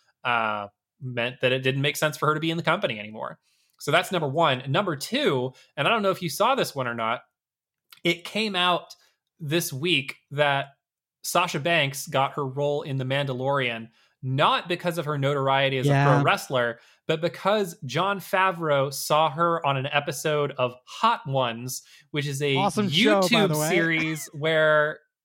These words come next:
Speaker 1: uh, celebrities answer questions while eating hot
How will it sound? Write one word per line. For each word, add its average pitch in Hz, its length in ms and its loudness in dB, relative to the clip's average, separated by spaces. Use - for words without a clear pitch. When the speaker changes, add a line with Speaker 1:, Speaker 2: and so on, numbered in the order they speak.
Speaker 1:
uh, 139 280 0
celebrities 190 720 -2
answer 185 320 0
questions 175 920 -2
while 151 720 0
eating 151 400 -6
hot 139 240 0